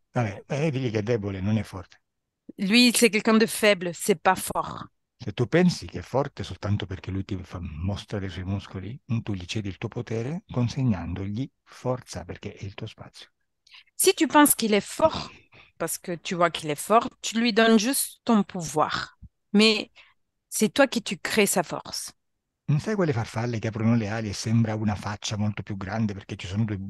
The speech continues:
Speaker 1: punti neri che sembrano due occhi?
Speaker 2: Tu sais, les papillons qui ont les ailes très grands, énormes, et, et là, dans leurs ailes, il y a deux points qui ressemblent à des yeux.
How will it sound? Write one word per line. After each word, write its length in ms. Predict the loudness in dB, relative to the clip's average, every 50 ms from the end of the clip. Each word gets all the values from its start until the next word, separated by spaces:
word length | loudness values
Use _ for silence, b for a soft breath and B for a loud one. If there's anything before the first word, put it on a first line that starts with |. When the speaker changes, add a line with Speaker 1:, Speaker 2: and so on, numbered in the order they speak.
| -14 -16 _ _ _ _ _
Speaker 1:
punti 400 | -2 0 2 2 2 2 0 -2
neri 220 | -2 -2 -4 -4
che 100 | -8 -8
sembrano 360 | -6 -6 -4 -4 -2 -2 -2
due 160 | -2 -4 -6
occhi? 300 | -6 -8 -10 -14 -20 _ _ _ _ _ _ _ _ _ _ _ _ _ _ _ _ _ _ _ _ _ _ _ _ _ _ _ _ _ _
Speaker 2:
Tu 140 | 0 2 2
sais, 480 | 4 4 6 8 8 8 8 8 4 2 0
les 420 | 2 6 6 8 8 8 6 4 4
papillons 720 | 6 6 6 6 4 2 2 2 4 4 4 4 4 2 0 _ _ _ _ _ _ _ -8
qui 180 | -4 -2 0 2 4
ont 140 | 4 4
les 320 | 4 2 2 0 0 2 2
ailes 300 | 4 4 4 0 -4 -8 _ _
très 320 | -8 -4 0 2 2 2 2
grands, 420 | -2 -2 0 0 2 2 0 0
énormes, 680 | -2 -2 -2 0 0 2 2 2 2 0 -2 -2 -4 -2
et, 160 | -2 -4 -4
et 220 | -2 -2 -2 0 2
là, 300 | 4 6 6 6 4 2 B B B B B B B 2
dans 260 | 4 6 6 6 4 0 _ -8
leurs 420 | -6 -4 -2 0 0 0 -2 -4 _ _ _ _ -10 -4 0 4
ailes, 320 | 4 4 4 4 0 -4 -8
il 120 | -4 0 4
y 40 | 4
a 80 | 4 4 2 -6 -20 -20 _ _ _
deux 120 | -2 -2 -2
points 320 | 0 2 4 6 6 6
qui 140 | 4 2 0
ressemblent 440 | 0 0 -2 0 2 2 4 4 4
à 60 | 4
des 260 | 2 2 -2 -2 -2 -4
yeux. 180 | -4 -6 -6